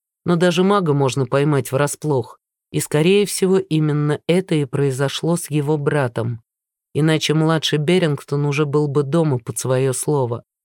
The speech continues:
А так ему, Итану, предстоит улаживать долги Генри. А затем, как предполагал лорд, им придется действительно серьезно поговорить.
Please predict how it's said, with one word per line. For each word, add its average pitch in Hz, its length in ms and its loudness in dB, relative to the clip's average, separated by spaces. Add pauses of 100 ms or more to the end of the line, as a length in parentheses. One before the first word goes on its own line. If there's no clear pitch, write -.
(220)
А 143 100 0
так 196 320 0
ему, 170 540 2
Итану, 147 500 0
предстоит 156 720 -2
улаживать 127 600 -2
долги 131 360 0
Генри. 117 560 -2 (440)
А 139 80 0
затем, 151 380 2
как 143 200 -2
предполагал 147 720 2
лорд, 143 420 -2 (100)
им 190 160 2
придется 151 520 0
действительно 156 680 -2
серьезно 147 580 0
поговорить. 143 840 0